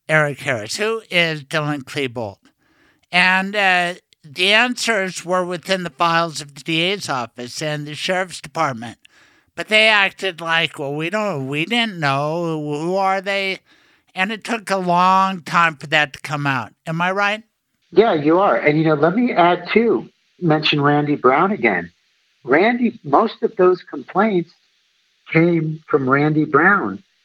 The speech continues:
Speaker 2: And you remember what the sheriffs did is they accused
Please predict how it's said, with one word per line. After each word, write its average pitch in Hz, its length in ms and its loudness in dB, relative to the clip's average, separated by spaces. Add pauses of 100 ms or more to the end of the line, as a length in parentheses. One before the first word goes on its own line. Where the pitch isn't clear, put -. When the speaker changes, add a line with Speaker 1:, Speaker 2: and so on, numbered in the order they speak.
(260)
Speaker 2:
And 143 320 0 (260)
you 170 260 2
remember 190 580 2 (320)
what 202 300 2
the 240 160 2
sheriffs 240 640 2 (120)
did 277 340 2 (580)
is 143 180 -2
they 180 200 6
accused 214 760 0